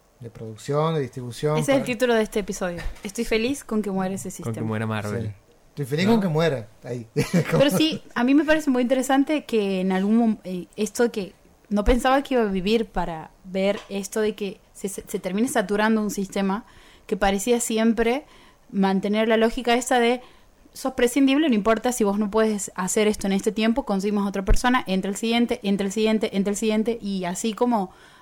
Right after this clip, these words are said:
Speaker 2: a-, hasta, eh, un, una modalidad de cada vez sueldos más bajos,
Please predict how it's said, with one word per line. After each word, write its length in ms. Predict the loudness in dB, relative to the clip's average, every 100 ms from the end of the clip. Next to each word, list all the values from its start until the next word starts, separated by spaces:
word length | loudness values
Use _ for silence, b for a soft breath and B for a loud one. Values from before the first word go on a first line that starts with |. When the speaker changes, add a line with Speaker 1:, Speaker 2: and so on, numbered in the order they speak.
| B
Speaker 2:
a-, 180 | 4 4
hasta, 640 | 0 -4 -2 -2 -4 -6 b b b b -10
eh, 640 | -8 -6 -8 -12 -16 -20 _ _ _ -10
un, 600 | -4 -4 -4 -6 -10 -14 b b b b -4
una 160 | 0
modalidad 580 | 0 0 0 2 4 2
de 180 | 2 -6
cada 240 | -2 0 2
vez 340 | 0 -2 -10 _ _ _
sueldos 340 | -6 -4 -2 -2
más 200 | 0 2
bajos, 520 | 2 2 -8 -8